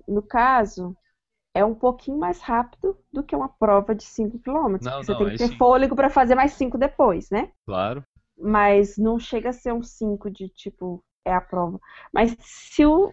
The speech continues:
Speaker 1: se a meta, isso porque a meta era correr dez, correr vinte e um, não sei. Se a meta for cinco,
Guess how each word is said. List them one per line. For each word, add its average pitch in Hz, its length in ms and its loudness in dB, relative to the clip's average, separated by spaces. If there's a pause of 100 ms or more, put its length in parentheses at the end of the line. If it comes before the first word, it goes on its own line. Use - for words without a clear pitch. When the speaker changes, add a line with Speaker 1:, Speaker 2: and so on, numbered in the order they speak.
Speaker 1:
se - 200 -2
a 294 100 6
meta, 226 600 2
isso 240 260 -4
porque 247 360 -4
a 262 120 2
meta 214 420 -2
era 269 560 4
correr 196 380 0
dez, 185 500 0
correr 180 220 -2
vinte 190 240 -6
e 190 80 -6
um, 170 80 -2
não 190 80 -6
sei. - 180 -12
Se - 140 -4
a 247 80 2
meta 220 240 2
for 202 160 0
cinco, 180 360 -4